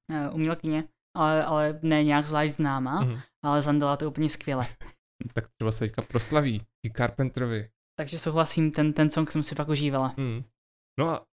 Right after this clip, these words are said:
Speaker 2: a tady tohle je pro mě takový zenit desky. Nemůžu si pomoct, ale po Lipstick Masquerade ty následující čtyři songy už tak nějak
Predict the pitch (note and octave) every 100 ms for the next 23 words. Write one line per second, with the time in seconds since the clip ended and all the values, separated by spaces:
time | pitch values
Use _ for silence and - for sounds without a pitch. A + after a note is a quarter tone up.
0 | - A#2+ _ _ - D#3 D#3 E3 E3 -
1 | - A#2 A#2 G#2+ G#2+ C#3+ G3 _ A#2+ A#2
2 | _ _ B2+ B2+ C3+ C3 B2 - C3 C3+
3 | C3+ C#3 - A2 B2 A#2+ A#2 _ _ _
4 | A#2+ A2 - G2 F#2 _ - A2+ A#2+ A#2+
5 | - - A2 A2 F3 - - _ - G#2+
6 | G#2+ A2+ A2+ A2+ A2+ A2 _ A#2+ A#2+ A#2+
7 | - D#3 - G#2+ A2+ - C#3 C#3 C3+ _
8 | _ B2 A#2+ A2+ B2+ B2 C3+ - C3 B2+
9 | - A2 A2 A2+ A#2 _ A#2 - - A#2+
10 | - B2+ B2